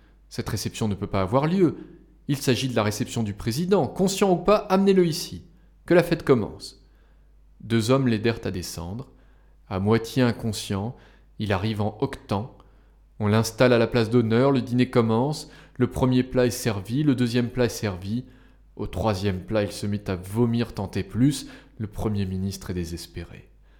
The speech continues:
On dit de notre pays que c'est le pays du Dhamma,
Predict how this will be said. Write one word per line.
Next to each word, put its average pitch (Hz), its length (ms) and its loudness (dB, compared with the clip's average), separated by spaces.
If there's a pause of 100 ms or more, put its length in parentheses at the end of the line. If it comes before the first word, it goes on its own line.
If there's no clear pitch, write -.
(300)
On 117 140 -2
dit 117 260 -4
de 139 100 2
notre 127 280 0
pays 127 300 -2
que 113 100 -6
c'est - 120 -4
le 113 60 -2
pays 123 220 2
du 120 120 -2
Dhamma, 110 580 2